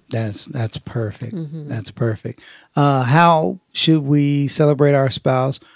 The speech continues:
Speaker 1: Another way is that we should do it authentically.
Speaker 2: Mm-hmm.
Speaker 1: Now, it, it sounds a little weird that I would say do it authentically,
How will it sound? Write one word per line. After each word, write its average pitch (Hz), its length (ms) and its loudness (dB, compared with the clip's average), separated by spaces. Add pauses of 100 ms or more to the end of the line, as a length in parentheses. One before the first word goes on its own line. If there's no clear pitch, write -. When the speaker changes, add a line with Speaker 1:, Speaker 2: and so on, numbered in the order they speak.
(140)
Speaker 1:
Another 165 340 2
way 143 400 2
is 131 340 0
that 139 100 0
we 147 100 2
should 143 220 -4
do 131 180 2
it 143 80 0
authentically. 127 880 -4
Speaker 2:
Mm-hmm. 147 400 -16 (300)
Speaker 1:
Now, 135 260 2
it, 139 260 -2 (280)
it 135 120 -10
sounds 143 440 2
a 127 40 2
little 127 260 2
weird 165 380 4
that 123 120 0
I 117 120 0
would 120 140 -2
say 127 240 0
do 135 260 2
it 131 80 4
authentically, 120 920 0